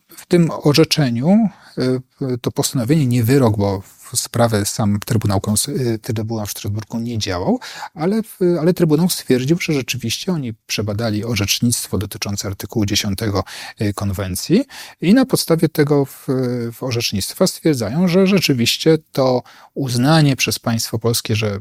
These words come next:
że naruszono, jest jak najbardziej poprawne i można w związku z tym sprawę skreślić z rejestrów w Strasburgu,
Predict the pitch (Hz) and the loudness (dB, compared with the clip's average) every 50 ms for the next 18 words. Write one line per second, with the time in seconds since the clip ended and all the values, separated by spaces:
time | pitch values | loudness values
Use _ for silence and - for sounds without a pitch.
0 | - - 113 110 110 110 110 139 131 - - 107 85 95 135 190 247 220 190 202 | -10 -8 -6 -4 -2 -2 -2 -2 -2 -4 -2 -2 -2 2 2 4 6 6 6 4
1 | 190 - - - - - - 160 147 - - 143 131 143 147 143 - 165 - - | 4 2 -2 -8 -12 -6 -2 -2 -2 0 0 -2 0 0 0 0 -2 -6 -8 -10
2 | - - 110 107 113 113 127 185 269 339 - _ _ _ - 202 - 180 151 143 | -8 -4 -2 -2 -2 0 2 2 2 2 0 _ _ _ -10 -4 -2 0 2 2
3 | 139 - - - 127 - 147 135 - - - - 120 113 113 107 - - - 120 | 2 2 0 -2 -2 0 0 0 -2 -2 -2 -2 -2 0 0 -4 -6 -6 -6 -6
4 | 110 - - 113 104 - 113 107 101 104 110 - - 113 104 - - - 110 101 | -6 -4 -4 -2 -2 -2 -2 -2 -2 -2 -4 -6 -8 -10 -12 -10 -4 -2 0 0
5 | 101 101 107 120 120 117 131 | 0 0 0 0 0 2 0